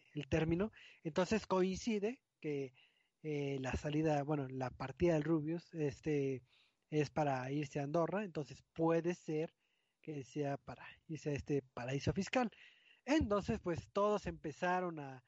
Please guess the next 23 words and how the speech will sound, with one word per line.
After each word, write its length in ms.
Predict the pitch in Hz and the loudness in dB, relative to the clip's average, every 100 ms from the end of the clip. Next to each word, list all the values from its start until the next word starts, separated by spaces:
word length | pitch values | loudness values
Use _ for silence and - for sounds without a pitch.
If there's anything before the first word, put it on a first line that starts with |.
| _ _ _ _ _ - | _ _ _ _ _ -18
a 1040 | 151 143 143 139 139 135 139 135 135 135 131 | -10 -8 -6 -6 -4 -4 -2 -2 -2 -2 -2
lanzar 800 | 135 139 139 147 - - 170 165 | -2 -2 -2 -4 -6 2 4 4
sus 260 | 160 160 | 0 -8
teorías 480 | - 156 147 160 156 | -2 0 2 0 0
conspiradoras 720 | - 156 - 139 135 151 160 | -2 -4 -4 -4 -4 -4 -6
de 100 | 147 | -8
que 160 | - 143 | -8 -8
no, 280 | 170 196 202 | -6 -4 -4
no 100 | 202 | -4
es 80 | |
personal, 880 | - 175 - 160 185 190 185 170 156 | -4 -8 -6 -4 2 4 4 2 0
de, 240 | 151 143 | -2 -2
este, 300 | 127 - 147 | -6 -8 -8
de 140 | 139 139 - - - _ 131 | -8 -10 -16 -20 -20 _ -2
seguro 220 | 156 185 | 4 4
está 220 | 165 185 | 4 2
evadiendo 380 | 170 160 185 180 | 2 2 2 2
impuestos 580 | 156 147 208 196 180 - | 0 0 0 -2 -2 -8
y 40 | |
por 120 | - | -4
eso 100 | 180 | -4
está 200 | - - | -2 0
yendo. 500 | 170 202 214 190 170 | 2 4 2 2 -2